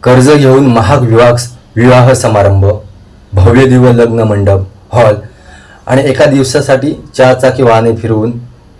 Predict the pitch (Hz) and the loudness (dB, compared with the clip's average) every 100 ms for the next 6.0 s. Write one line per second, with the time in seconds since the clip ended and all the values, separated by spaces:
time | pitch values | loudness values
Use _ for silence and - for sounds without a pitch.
0 | - - - - - - - - 127 123 | -20 -20 -20 -20 -20 -20 -16 -2 0 2
1 | 151 131 123 131 127 120 117 107 110 110 | 4 2 2 2 2 2 0 -2 -4 -10
2 | - _ - - 117 117 120 123 117 117 | -20 _ -20 -4 -2 0 2 2 2 2
3 | 117 113 113 117 117 113 113 117 127 123 | 2 2 0 -4 -4 0 0 0 0 0
4 | 120 123 - 113 107 117 117 127 - - | 0 -4 -4 -2 -2 -2 -4 -4 -18 -20
5 | - 113 117 113 117 117 113 110 110 | -10 -6 0 0 -2 -4 -2 0 0